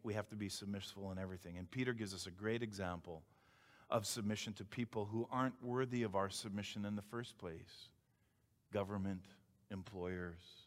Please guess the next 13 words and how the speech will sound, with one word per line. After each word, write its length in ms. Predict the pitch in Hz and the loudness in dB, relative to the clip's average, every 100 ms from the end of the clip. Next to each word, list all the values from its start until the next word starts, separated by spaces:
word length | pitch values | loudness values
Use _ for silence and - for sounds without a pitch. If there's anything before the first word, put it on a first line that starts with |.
| - _ _ _ _ _ _ _ _ _ _ - | -20 _ _ _ _ _ _ _ _ _ _ -2
now 200 | 98 98 | 0 2
maybe 340 | 98 95 98 120 | 0 0 -4 -2
even 260 | 104 95 | -2 -2
spouses. 800 | 90 - 92 85 - 82 - - - _ _ _ _ _ _ _ _ _ _ _ _ _ _ _ _ _ | -6 -6 -6 -6 -8 -8 -10 -12 -20 _ _ _ _ _ _ _ _ _ _ _ _ _ _ _ _ _
But 100 | 110 | 2
he 80 | 110 | 2
tells 460 | - 120 127 110 | 2 4 6 4
us 200 | 101 90 | 0 0
that 120 | 101 | -2
we 120 | 95 95 | -2 -4
have 300 | 98 123 - | 4 2 2
to 100 | 117 | -4
submit 440 | - 107 98 92 | -2 -2 -2 -4